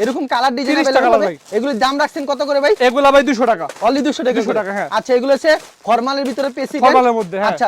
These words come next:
Speaker 1: দেখো চমৎকার
Speaker 2: এই যে
Speaker 1: কালেকশন।
Speaker 2: কটন ক্লাব আছে, এই যে।
Speaker 1: ওয়াও।
Speaker 2: এই যে কটন ক্লাবের।
Speaker 1: চমৎকার
Speaker 2: এগুলা আবার
Speaker 1: কিন্তু।
Speaker 2: ভাই দুইশো বিশ টাকা।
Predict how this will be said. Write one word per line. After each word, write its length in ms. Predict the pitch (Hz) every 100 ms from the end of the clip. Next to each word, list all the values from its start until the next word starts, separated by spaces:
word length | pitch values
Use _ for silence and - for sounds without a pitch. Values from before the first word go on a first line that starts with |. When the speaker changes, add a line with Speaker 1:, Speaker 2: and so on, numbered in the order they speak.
| 180
Speaker 1:
দেখো 120 | 220 -
চমৎকার 300 | 247 247 277
Speaker 2:
এই 40 |
যে 40 | 262
Speaker 1:
কালেকশন। 280 | 247 277 285
Speaker 2:
কটন 180 | 269 294
ক্লাব 160 | 294 285 269
আছে, 100 | 285
এই 60 | 254
যে। 60 | 190 170
Speaker 1:
ওয়াও। 280 | 180 214 190 147 233
Speaker 2:
এই 40 |
যে 60 | 262
কটন 160 | 247 254 247
ক্লাবের। 260 | 247 220 156 - - 233
Speaker 1:
চমৎকার 280 | 247 247 262
Speaker 2:
এগুলা 140 | 294
আবার 120 | 285 294
Speaker 1:
কিন্তু। 80 |
Speaker 2:
ভাই 80 | 302 254
দুইশো 140 | 247 262
বিশ 80 | -
টাকা। 120 | 254